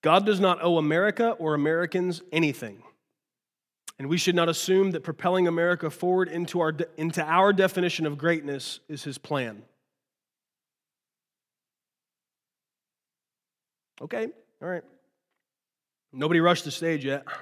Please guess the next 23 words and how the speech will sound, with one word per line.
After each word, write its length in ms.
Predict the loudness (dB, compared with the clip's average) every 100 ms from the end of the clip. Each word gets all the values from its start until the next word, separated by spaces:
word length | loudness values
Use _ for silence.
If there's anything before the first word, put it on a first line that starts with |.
| -16 -18
So, 160 | -14 -14 -16 _ -20 -20 -20 -20 -20 -20 _ _ -20 -2
Romans 340 | 4 6 4
thirteen 400 | 4 2 2 0
tells 260 | 2 2 0
us 120 | -2
the 100 | -2
authorities 520 | -2 2 4 4 2
are 100 | 0
established 560 | -2 0 0 2 -2 -4
by 140 | -6
God. 380 | -4 -4 -4 -6 -16 _ _ _ _ _ _ _ _ _ -20 _ 2
Ultimately, 500 | 4 6 4 4 2
whoever 400 | 4 2 2 0
serves 360 | 2 2 2
the 60 | 0
Lord 300 | -2 0 0
purposes 460 | -4 -6 -8 -8 -6
in 80 |
the 140 | -6 -6
earth 340 | -4 -6 -8 -10
will 80 | -6
become 340 | -4 -2 -4
president. 460 | -2 -6 -6 -14